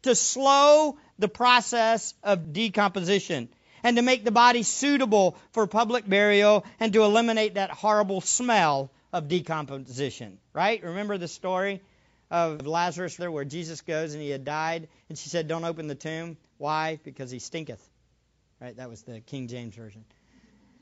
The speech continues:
"He stinketh." Yeah. The whole idea is that the body will decay, it decomposes. So what they did is they wrapped it in linen. And we see in John nineteen, look over there real quick, or you can just look here. In John nineteen thirty-nine, it says, "Nicodemus also,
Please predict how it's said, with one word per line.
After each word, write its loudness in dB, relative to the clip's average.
"He -20
stinketh." -8
Yeah. -16
The 2
whole 2
idea 2
is -4
that -10
the -4
body 2
will 2
decay, -4
it -12
decomposes. -2
So -8
what -4
they -4
did 0
is -8
they -2
wrapped -2
it -8
in -4
linen. -2
And 2
we 2
see 0
in 2
John 2
nineteen, -2
look -2
over -2
there 0
real -2
quick, -2
or 2
you 2
can -2
just -8
look -8
here. -6
In 0
John 4
nineteen -2
thirty-nine, 0
it -4
says, -2
"Nicodemus -2
also, 4